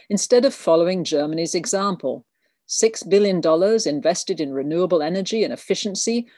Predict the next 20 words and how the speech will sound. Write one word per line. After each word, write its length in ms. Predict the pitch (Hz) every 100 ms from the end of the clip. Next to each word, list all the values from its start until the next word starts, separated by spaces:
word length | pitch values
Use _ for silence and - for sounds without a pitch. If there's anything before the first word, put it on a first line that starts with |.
| _
would 100 | 220
get 160 | 262 269
us 140 | 277
far 400 | - - 269 294
greater 360 | 208 185 180 170
carbon 420 | - 175 180 156
reductions 600 | 139 151 - - 175 - -
faster 600 | - 254 240 - 151 143
and 280 | 190 240 240
more 200 | 220 220
cheaply 580 | - 240 226 143 147 - _ -
than 160 | 190
propping 480 | 196 - 196 202 196
up 180 | 180 190 -
aging, 420 | 170 185 196 185
inflexible, 760 | 165 147 - 175 - 190 196 190
and 240 | 156 139
water-guzzling 840 | 156 202 202 156 160 160 175 160 156
nuclear 380 | 196 196 139
plants 480 | 131 156 135 160 -